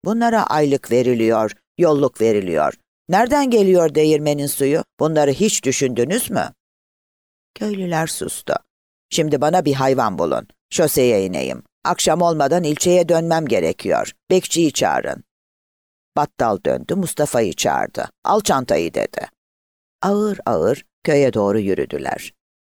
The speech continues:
Battal atını eğerledi. Mal müdürünü bindirdiler.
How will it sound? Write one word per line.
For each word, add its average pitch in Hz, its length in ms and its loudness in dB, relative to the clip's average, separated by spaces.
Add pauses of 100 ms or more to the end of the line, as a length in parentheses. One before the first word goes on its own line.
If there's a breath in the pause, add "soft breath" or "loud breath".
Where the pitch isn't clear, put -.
(160)
Battal 165 360 0
atını 165 340 0
eğerledi. 71 680 0 (260)
Mal 143 180 0
müdürünü 113 480 -2
bindirdiler. 95 800 -4